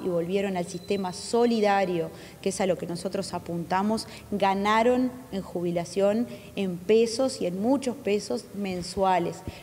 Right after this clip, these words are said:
lo cual quiere decir que tenemos razón. El B P S es un organismo que garantiza derechos.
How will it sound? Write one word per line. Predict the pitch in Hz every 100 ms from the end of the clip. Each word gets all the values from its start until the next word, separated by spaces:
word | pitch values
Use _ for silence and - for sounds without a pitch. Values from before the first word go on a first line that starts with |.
| -
lo | 202
cual | - 214 220
quiere | 214 233 226
decir | 220 190 - 233 247 - - -
que | 190 208 254 - -
tenemos | 190 180 190 196
razón. | 175 170 175 160 160 -
El | 180
B | 185 180
P | 160 175 226
S | 220 262 269
es | 214 190
un | 180
organismo | 175 175 180 175 202
que | 202 175
garantiza | 170 165 160 240 285
derechos. | 254 220 202 202 208 202